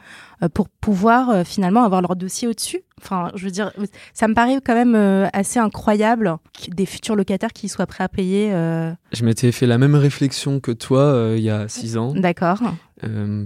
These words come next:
Speaker 2: parce que j'avais la chance d'avoir, euh, une famille qui pouvait se porter garant pour moi quand, euh,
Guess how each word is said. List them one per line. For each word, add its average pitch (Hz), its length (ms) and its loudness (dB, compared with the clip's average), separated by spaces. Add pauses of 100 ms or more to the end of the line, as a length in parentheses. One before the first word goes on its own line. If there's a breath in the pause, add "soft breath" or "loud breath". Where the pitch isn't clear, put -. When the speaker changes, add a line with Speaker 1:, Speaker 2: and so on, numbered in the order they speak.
Speaker 2:
parce 110 260 -2
que 143 220 4
j'avais 117 240 2
la 113 160 2
chance 131 320 2
d'avoir, 110 320 2
euh, 107 360 0
une 110 140 -4
famille 123 320 -2
qui - 100 -12
pouvait - 140 -4
se - 80 -8
porter 113 240 -8
garant 113 240 -2
pour 113 160 -8
moi 117 220 0
quand, 107 360 -6
euh, 107 260 -8